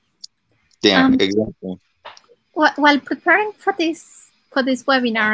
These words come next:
Speaker 2: actually, uh, Gabby, you mentioned something that I really liked, and, uh, please allow me to, to quote it. Uh, "Happiness is a choice, and there are much more im-, important things than, in life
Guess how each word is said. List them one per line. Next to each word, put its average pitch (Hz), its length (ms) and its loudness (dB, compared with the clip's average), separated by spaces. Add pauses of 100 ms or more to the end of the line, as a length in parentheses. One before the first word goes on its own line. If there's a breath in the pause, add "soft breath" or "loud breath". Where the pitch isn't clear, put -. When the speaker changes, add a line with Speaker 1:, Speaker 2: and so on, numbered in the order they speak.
Speaker 2:
actually, 233 480 -4
uh, 220 240 2
Gabby, 247 360 0
you 247 80 0
mentioned 269 480 2
something 240 380 -2
that 226 160 -4
I 226 80 2
really 226 360 0
liked, 208 460 0
and, 220 320 -2
uh, 214 180 2
please 226 220 0
allow 226 220 0
me 220 140 -2 (100)
to, 214 200 0
to - 140 -12 (160)
quote 214 300 -4
it. 220 180 -4 (140)
Uh, 214 260 4 (100)
"Happiness 294 580 0
is 262 180 -2
a 247 200 0
choice, 226 460 0
and 214 220 0
there 220 160 2
are 220 220 2 (220)
much 240 400 0
more 226 240 2
im-, 214 180 -2 (100)
important 214 560 -2
things 214 300 -2
than, 214 280 -4
in 208 140 2
life 208 300 0